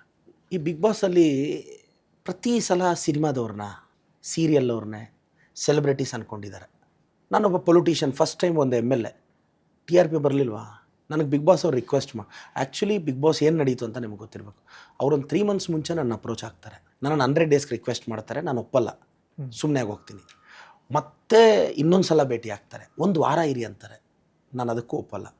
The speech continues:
Speaker 1: "ನಿಮ್ಗೆ ಹೆಂಗ್ ಬೇಕೋ ಹಂಗೆ ಒಪ್ಲಿಲ್ಲ." ಮತ್ತೆ ನಾನು ಸಿಗದೆ, ಸಿಗಲ್ಲ ಅವ್ರಿಗೆ. ಮತ್ತೆ ನಮ್ಮ ಚಿದಾನಂದ್ ಸರ್ ಅಂತ ನಮ್ಮ ನ್ಯೂಸ್ ಏಯ್ಟೀನ್ ಪೊಲಿಟಿಕಲ್ ಹೆಡ್, ಅವರು, "ಸರ್, ಸರ್, ದಯವಿಟ್ಟು ನೀವು ಒಂದ್ಸಲ ಬನ್ನಿ" ಅಂತ ಅವರು ಬಲವಂತ ಮಾಡಿ ಮತ್ತೆ ಅವ್ರ ಜೊತೆ ಕೂರಿಸ್ತಾರೆ. ಕೂರಿಸಿದಾಗ ನಾನು ಒನ್ ಡೇ ಇರ್ತೀನಿ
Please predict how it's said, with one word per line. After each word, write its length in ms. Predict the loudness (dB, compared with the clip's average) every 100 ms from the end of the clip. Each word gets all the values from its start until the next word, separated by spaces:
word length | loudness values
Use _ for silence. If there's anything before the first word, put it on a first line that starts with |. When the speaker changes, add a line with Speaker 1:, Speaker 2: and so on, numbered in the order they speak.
| _ -4
Speaker 1:
"ನಿಮ್ಗೆ 180 | -2
ಹೆಂಗ್ 180 | 0 0
ಬೇಕೋ 220 | 0 0
ಹಂಗೆ 240 | -2 -4 -12 -18 _ _
ಒಪ್ಲಿಲ್ಲ." 320 | -14 -10 -12 -12 -20 -20 -6
ಮತ್ತೆ 240 | -6 6 6
ನಾನು 240 | 6 2
ಸಿಗದೆ, 520 | 0 4 6 4 0 _ _ _ _ 4
ಸಿಗಲ್ಲ 240 | 8 10
ಅವ್ರಿಗೆ. 260 | 8 0 -10 _ _ -10
ಮತ್ತೆ 180 | -2 0
ನಮ್ಮ 240 | 0 -4 -6 -8
ಚಿದಾನಂದ್ 460 | -10 0 2 2 -2
ಸರ್ 160 | -6 -10
ಅಂತ 160 | -10
ನಮ್ಮ 200 | -12 -8
ನ್ಯೂಸ್ 260 | -6 -4 -4
ಏಯ್ಟೀನ್ 280 | -8 -10 -10
ಪೊಲಿಟಿಕಲ್ 440 | -10 -10 -10 -10
ಹೆಡ್, 180 | -12 -16 _ _ -20 _
ಅವರು, 140 | -8 -6
"ಸರ್, 220 | -10 -10
ಸರ್, 240 | -10 -10
ದಯವಿಟ್ಟು 300 | -8 -8 -8
ನೀವು 140 | -12 -12
ಒಂದ್ಸಲ 240 | -10 -12
ಬನ್ನಿ" 280 | -10 -12 -10
ಅಂತ 200 | -10 -6
ಅವರು 400 | -2 0 -2 -8 -20 _
ಬಲವಂತ 300 | -4 -4 -4
ಮಾಡಿ 200 | -6 -4
ಮತ್ತೆ 600 | -4 -6 0 2 2 -4 _
ಅವ್ರ 120 | -10 -10
ಜೊತೆ 220 | -8 -8
ಕೂರಿಸ್ತಾರೆ. 460 | -6 -8 -8 -14
ಕೂರಿಸಿದಾಗ 520 | -16 -16 -18 -14 -14 -14 -20 -8
ನಾನು 220 | -4 -2
ಒನ್ 240 | -2 -2 2
ಡೇ 100 | 2
ಇರ್ತೀನಿ 440 | 0 -6 -10